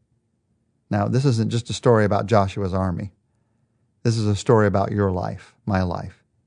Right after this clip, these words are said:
Do not be too quick to judge them. A look at ourselves <laughs> shows that sometimes we too should think we could be invincible. I mean, we're God's creation.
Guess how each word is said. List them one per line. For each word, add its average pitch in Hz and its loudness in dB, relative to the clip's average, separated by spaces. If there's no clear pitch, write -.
Do 123 4
not 127 4
be 117 -2
too - -4
quick 120 -2
to 104 -6
judge 95 0
them. 101 -10
A 117 4
look 143 6
at 127 -2
ourselves 123 4
<laughs> - -20
shows 135 4
that 131 -4
sometimes 156 4
we 170 4
too 185 6
should 170 4
think 208 4
we 139 2
could 131 4
be 135 6
invincible. 127 2
I 123 0
mean, 135 6
we're 143 6
God's 170 6
creation. 143 0